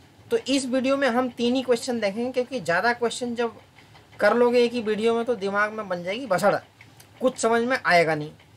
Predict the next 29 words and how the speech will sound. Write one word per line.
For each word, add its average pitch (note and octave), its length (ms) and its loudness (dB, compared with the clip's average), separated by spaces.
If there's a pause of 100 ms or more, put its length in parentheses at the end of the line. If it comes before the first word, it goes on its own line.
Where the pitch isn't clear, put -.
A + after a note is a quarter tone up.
(160)
तो A3 60 -6 (140)
तीन B3+ 200 0
ही D#4 80 0
question C#4 400 2
करो। C#4 200 2
मैं C#4+ 160 0
तो C#4 120 -4
कहता B3 260 -4
हूँ C#4 80 -6
physics A#3+ 380 -2
में C#4 100 -4
अगर C4+ 200 0
एक B3 220 2
दिन A#3 140 0
में C4+ 140 -4
तीन C4 260 -2
ही C4+ 80 -2
question A#3+ 360 0
कर G#3 160 -4
लिए G3 320 -8 (320)
और G#3+ 100 4
उसके A#3 240 4
साथ A3+ 200 0
साथ B3+ 220 -2
उनका B3+ 220 -2
theoretical A#3+ 580 -2
understanding A3+ 580 -2
कर G#3 140 0
ली, E3+ 220 -6